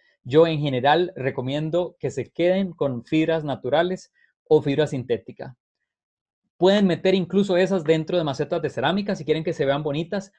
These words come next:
pero que quede un espacio para que la raíz cuando atraviesa eso, porque imagínense, las raíces no saben, pienso yo, no saben que existe el plástico o las macetas.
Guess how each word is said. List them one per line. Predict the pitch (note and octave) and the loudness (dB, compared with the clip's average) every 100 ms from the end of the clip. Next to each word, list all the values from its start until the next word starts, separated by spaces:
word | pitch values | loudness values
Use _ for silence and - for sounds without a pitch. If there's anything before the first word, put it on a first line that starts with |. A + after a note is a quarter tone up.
| _ | _
pero | D3+ C#3+ | -2 -2
que | C#3 - | -4 -6
quede | C#3 | -4
un | D#3 | -2
espacio | D#3+ - D#3+ D#3+ F#3 - | -4 0 2 2 -2 0
para | C3 A#2+ - | 0 0 -2
que | - F#3 | -4 -2
la | C#3 B2 | -4 -4
raíz | A#2+ B2 D#3+ - | -2 -2 -4 -2
cuando | C3+ C3+ D#3 G3 G3+ _ | -2 -2 -4 -6 -8 _
atraviesa | C3+ C3 B2+ B2 G#3 A#3+ - B2+ | -8 -6 -4 -4 -4 -4 -4 -2
eso, | D3+ F3+ G#3+ | -2 -4 -6
porque | G3+ D#3+ | -6 -4
imagínense, | D#3+ G3 C4 - C#4 _ _ _ _ - | -4 -4 -6 -8 -12 _ _ _ _ -2
las | E3 F3 | 2 4
raíces | E3+ F3 A3 C4 | 4 4 2 -2
no | A3+ A#3 | 0 0
saben, | G#3 A3+ G3+ D3 B2+ A#2+ - | 0 0 2 0 -4 -10 -8
pienso | D3+ D#3+ D3+ | -6 -4 -4
yo, | C#3+ A#2+ G2 _ | -2 -2 -4 _
no | C#3 D3 F#3 | -6 0 0
saben | G3 G#3 C#3+ C3+ C3+ | 0 -2 -4 -6 -6
que | B2+ | -6
existe | - - B2 - D#3 D#3 - _ _ _ - | -6 -12 -10 0 0 0 -4 _ _ _ -12
el | A#2+ | -8
plástico | G#2 A#2 - - C3+ - _ _ _ | -4 -6 -6 -16 -14 -16 _ _ _
o | F#3 | 0
las | F#3+ D#3 | 0 0
macetas. | A#2+ F#3+ - - | -4 -4 -6 -20